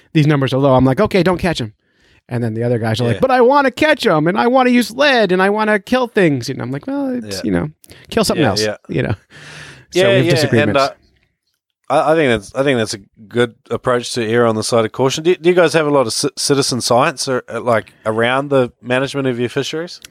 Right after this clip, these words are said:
Speaker 1: You get that in the ocean. So the
Speaker 2: Okay.
Speaker 1: cod, the cod fishery, uh, which has been collapsed in the last few years,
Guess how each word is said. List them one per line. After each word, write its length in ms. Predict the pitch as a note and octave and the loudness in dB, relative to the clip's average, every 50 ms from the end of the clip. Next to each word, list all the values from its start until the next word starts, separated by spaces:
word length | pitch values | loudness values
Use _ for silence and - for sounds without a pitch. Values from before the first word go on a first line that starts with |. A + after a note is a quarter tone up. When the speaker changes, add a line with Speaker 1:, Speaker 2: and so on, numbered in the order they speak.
| - - - | -20 -10 -4
Speaker 1:
You 100 | - F3+ | -2 -2
get 240 | D#3 F3+ B3 B3 - | 0 0 0 0 0
that 200 | C#4 C4 B3+ G3+ | 0 0 0 2
in 180 | D#3 G3+ G3 F#3+ | 2 2 2 2
the 160 | F3 E3+ D#3+ | 2 2 2
ocean. 360 | D#3 D#3 D#3+ - - - - - _ _ _ _ _ _ | 2 2 0 0 -4 -8 -12 -14 _ _ _ _ _ _
So 460 | - - - - D3+ C3+ C3 B2+ C3 A#2+ | -14 -8 -2 0 2 4 4 2 2 0
the 160 | A2 B2+ C#3 | 0 0 0
Speaker 2:
Okay. 20 | |
Speaker 1:
cod, 300 | - - E3+ D#3 D#3+ - - | 0 0 0 0 0 0 0
the 100 | D3+ C#3 | -4 -2
cod 300 | - F3+ E3 E3 D#3+ - | 0 2 2 2 2 2
fishery, 640 | F3+ E3 - - E3 D3+ D3+ D3+ D3+ D3 D3 D3 D#3 | 0 -2 0 2 2 4 4 4 4 4 4 2 2
uh, 420 | C3 C#3 C3+ C3 C3 C3 C3 A#2+ | 2 2 4 4 4 2 0 -2
which 180 | D3 D3 C3 - | -4 -6 -6 -6
has 100 | C3 - | -4 -2
been 180 | - C#3+ B2+ | -2 -2 -2
collapsed 400 | B2 - C#3+ C#3+ C#3+ C#3 - - | 0 0 0 2 2 2 0 0
in 40 | D#3 | 0
the 60 | C#3 | 2
last 220 | C3 C3 C3 - - | 2 2 2 0 -2
few 100 | - C#3 | -6 -6
years, 460 | B2+ B2 B2 B2 A#2+ B2 B2 A#2+ - | -4 -2 0 0 0 0 0 -2 -4